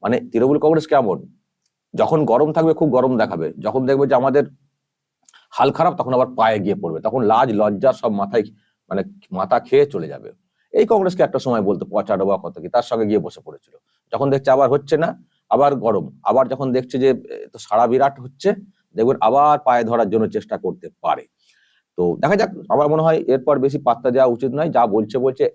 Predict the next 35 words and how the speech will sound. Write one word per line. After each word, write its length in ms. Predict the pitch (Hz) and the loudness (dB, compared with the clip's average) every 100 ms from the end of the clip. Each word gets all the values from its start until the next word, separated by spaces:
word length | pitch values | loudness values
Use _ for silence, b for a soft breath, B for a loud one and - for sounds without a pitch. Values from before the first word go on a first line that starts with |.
| - | -4
এক 60 | - | -4
কান্দে 220 | 117 123 | -2 -2
শুনে 260 | 123 110 123 | -4 -6 -4
অন্য 200 | 123 104 101 | -2 -2 -4
কান্দে 200 | 113 113 | -4 -4
বের 180 | 90 92 | -4 -2
করে 180 | 113 | 0
দেওয়া 180 | 113 123 | 2 0
উচিত। 180 | 123 190 - _ _ _ _ | 0 -6 -8 _ _ _ _
বাকি 220 | 107 101 123 | -4 -2 0
জোট 160 | 110 | 0
ধর্মের 280 | 104 117 123 | 0 0 0
মাথায়, 240 | 104 90 - 87 | 0 -4 -4 -2
জোট 120 | 107 104 | -2 -2
ধর্মর 300 | 110 120 113 - 78 | -2 0 -2 -4 -10
বিষয়টা 280 | 92 110 107 | -6 -4 -2
মাথায় 220 | 98 113 | -4 -4
রেখে 120 | 110 | -2
যা 120 | 101 98 | 0 0
পারার, 220 | 110 110 - - | 0 -2 -4 -8
যা 80 | 95 | -4
করার 200 | - 104 | 0 0
করুক, 140 | 143 | 0
কিন্তু 160 | 147 143 | -2 -2
বাংলাতে 440 | 127 185 240 240 202 | 0 2 2 2 2
যেন 140 | 180 | 0
ওইসব 340 | 151 127 131 107 | 2 0 -2 -4
না 140 | 87 | -6
করে। 220 | 76 - _ _ _ _ _ _ _ - | -10 -14 _ _ _ _ _ _ _ -2
তাহলে 280 | 123 175 190 151 | 2 4 4 4
এই 60 | |
যে 120 | 160 175 | 4 2
ভরসাটা 480 | - 120 123 151 147 | 2 0 2 0 2
নতুন 260 | 113 120 131 | 0 -2 0
করে 140 | 147 | 0